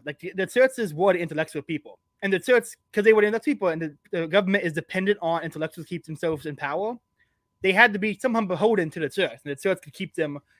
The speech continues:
acting in more fashion. But along the twentieth century, you had this, um, Rand calls it Attila and the Witch Doctor,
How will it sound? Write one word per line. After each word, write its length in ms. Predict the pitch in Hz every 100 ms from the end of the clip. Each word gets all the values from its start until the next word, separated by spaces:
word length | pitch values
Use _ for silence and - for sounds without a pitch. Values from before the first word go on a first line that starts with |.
| _ _
acting 360 | 185 180 170 160
in 160 | 165 160
more 220 | 165 156
fashion. 420 | 165 151 - 175 _ _ _ _
But 120 | 202 196
along 240 | 190 254
the 60 | 262
twentieth 260 | 247 220
century, 360 | 302 277 175 156
you 120 | 160
had 280 | 190 196 196
this, 260 | 185 170 -
um, 340 | 180 156 143 135 _ _ _ _ _ _ _ _
Rand 320 | 170 202 226 196
calls 200 | 202 180
it 60 |
Attila 280 | 156 180 185
and 80 | 160
the 40 |
Witch 160 | 139 -
Doctor, 380 | 196 190 214